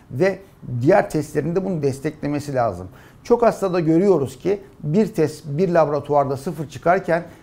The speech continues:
diğer laboratuvarda üç dört tane veya beş altı tane hareketli veya hareketsiz veya şekli bozuk sperm bulunabiliyor. İşte bu durum azospermi değil. Azospermi en az iki testinde farklı yerlerde sıfır gelmesi durumudur. Eğer gerçekten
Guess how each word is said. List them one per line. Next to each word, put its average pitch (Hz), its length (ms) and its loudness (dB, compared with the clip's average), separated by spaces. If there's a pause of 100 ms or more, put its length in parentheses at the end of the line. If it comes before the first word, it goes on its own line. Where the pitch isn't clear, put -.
(120)
diğer 185 200 6
laboratuvarda 139 880 0
üç - 200 -10
dört 180 240 0
tane 131 420 0
veya 143 280 2
beş 147 180 -2
altı 160 260 -4
tane 131 320 0 (240)
hareketli 156 520 -2
veya 196 160 6
hareketsiz 160 560 0
veya 143 180 2
şekli 147 360 -6
bozuk 151 260 -4
sperm 165 380 0
bulunabiliyor. 143 640 -4 (320)
İşte 143 320 -4
bu 214 120 4
durum 240 300 2
azospermi 175 760 0
değil. 160 380 6 (500)
Azospermi 202 800 2
en 190 120 0
az 220 220 2
iki 220 220 -8
testinde 143 680 -2 (100)
farklı 139 300 0
yerlerde 175 500 4
sıfır 196 280 -8
gelmesi 165 460 2
durumudur. 110 420 -8 (400)
Eğer 151 180 2
gerçekten 170 640 0